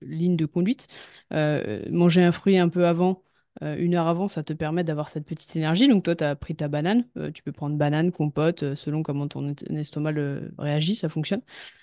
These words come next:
Euh, moi, j'ai une question par contre, parce qu'on s-, on s'est retrouvé dans ce cas de figure. Pendant le, pendant le, le, le, l'Aerox en lui-même,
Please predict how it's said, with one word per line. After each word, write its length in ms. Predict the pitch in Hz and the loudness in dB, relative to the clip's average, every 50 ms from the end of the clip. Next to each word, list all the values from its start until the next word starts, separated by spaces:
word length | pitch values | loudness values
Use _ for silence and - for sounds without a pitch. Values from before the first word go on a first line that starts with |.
| _ - - | _ -6 -4
Euh, 540 | 151 151 151 147 147 147 143 143 143 143 147 - _ _ _ _ _ _ - - | -2 -2 -2 -2 -2 -4 -4 -4 -6 -6 -8 -10 _ _ _ _ _ _ -4 2
moi, 140 | 175 196 | 4 4
j'ai 80 | 214 214 | 6 6
une 80 | 202 180 | 6 4
question 260 | 190 185 - - 254 | 4 2 2 2 2
par 140 | 226 190 - | 2 2 2
contre, 220 | 226 240 - - | 0 0 -2 -4
parce 160 | - - - | -10 -12 -6
qu'on 220 | - 180 151 - 156 | -4 -2 -2 -2 -4
s-, 120 | - - | -6 -6
on 100 | - 165 | -6 -6
s'est 140 | - - 156 | -6 -6 -8
retrouvé 420 | - - - 185 185 202 190 180 | -8 -6 -2 0 2 4 4 2
dans 140 | 165 160 156 | 2 0 -2
ce 140 | 156 - 160 | -2 -2 -4
cas 140 | 151 - 156 | -2 -2 -4
de 40 | 156 | -4
figure. 360 | - - 170 180 233 254 - - - - - - - _ _ | -2 -2 0 2 0 0 -2 -6 -20 -20 -20 -20 -20 _ _
Pendant 300 | - 190 202 220 254 359 | 2 4 6 6 6 6
le, 680 | 349 208 170 156 151 151 147 147 147 147 147 147 143 147 151 - _ _ | 6 6 6 6 4 2 0 0 -2 -2 -2 -4 -4 -6 -8 -10 _ _
pendant 240 | - 202 202 220 254 | -4 -2 0 0 2
le, 260 | 254 202 175 160 151 | 2 2 2 0 0
le, 180 | 151 151 147 143 | 0 -2 -2 -4
le, 420 | - 98 98 101 95 98 98 92 - - - - - - | -6 -8 -10 -10 -10 -12 -12 -12 -14 -14 -14 -12 -10 -6
l'Aerox 480 | 151 151 151 156 160 185 196 196 - | -6 -4 -2 -2 -2 -2 -2 -2 -4
en 80 | 170 156 | -4 -4
lui-même, 480 | 151 156 156 165 185 240 254 175 143 | -2 -2 -2 0 0 0 0 0 -2